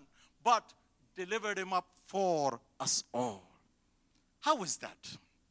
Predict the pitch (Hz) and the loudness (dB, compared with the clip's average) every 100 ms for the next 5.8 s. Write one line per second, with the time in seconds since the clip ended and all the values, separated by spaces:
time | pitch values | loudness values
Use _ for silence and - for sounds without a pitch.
0 | _ _ _ _ _ - - - - - | _ _ _ _ _ -18 -10 -8 -10 -20
1 | _ 294 381 269 226 - 226 220 175 - | _ 12 12 12 10 10 12 12 10 8
2 | 269 180 - 190 208 208 285 - _ _ | 8 8 4 -2 -4 -6 -10 -12 _ _
3 | _ _ _ _ - - 220 339 349 294 | _ _ _ _ -20 10 12 12 12 10
4 | 302 202 320 330 302 254 - - - _ | 6 12 12 12 12 12 8 -20 -20 _
5 | - 262 269 190 339 285 - | 4 8 10 12 12 12 12